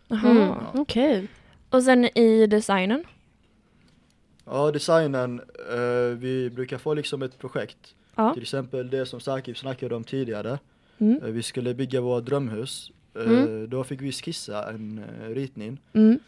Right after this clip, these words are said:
Speaker 3: Eh, och sen göra liksom en riktig ritning som en ingenjör gör, eh,
Speaker 1: Okej.
Speaker 3: på pappersform.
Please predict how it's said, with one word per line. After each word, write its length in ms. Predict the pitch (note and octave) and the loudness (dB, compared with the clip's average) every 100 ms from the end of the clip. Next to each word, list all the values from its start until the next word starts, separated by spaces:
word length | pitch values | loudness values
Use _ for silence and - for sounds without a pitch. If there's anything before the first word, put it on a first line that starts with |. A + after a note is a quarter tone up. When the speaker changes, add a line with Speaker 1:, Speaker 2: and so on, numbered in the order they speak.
| _ - _ - | _ -20 _ -12
Speaker 3:
Eh, 360 | A#2 A#2 A2+ A2+ | -8 -6 -6 -8
och 80 | |
sen 320 | - C3 B2 B2 | -4 -4 -4 -4
göra 360 | C3 C3 A#2+ | -4 -4 -6
liksom 380 | A2+ - A#2 A#2 | -6 -10 -10 -10
en 140 | A#2 | -10
riktig 400 | B2 C#3 - A#2 | -8 -8 -8 -8
ritning 340 | B2+ B2 A2+ G#2+ | -6 -8 -12 -12
som 240 | A2+ A2 | -12 -10
en 200 | A2 G#2+ | -10 -12
ingenjör 460 | A2 - B2 A#2+ A2 | -14 -12 -8 -8 -6
gör, 260 | A2 A2 | -8 -8
eh, 1040 | A2 _ _ _ _ _ _ _ _ - A3+ | -12 _ _ _ _ _ _ _ _ -6 -2
Speaker 1:
Okej. 220 | A3 A#3 | 0 -2
Speaker 3:
på 60 | |
pappersform. 680 | - C#3 - - - A2+ C3+ | -2 -6 -6 -12 -8 -10 -10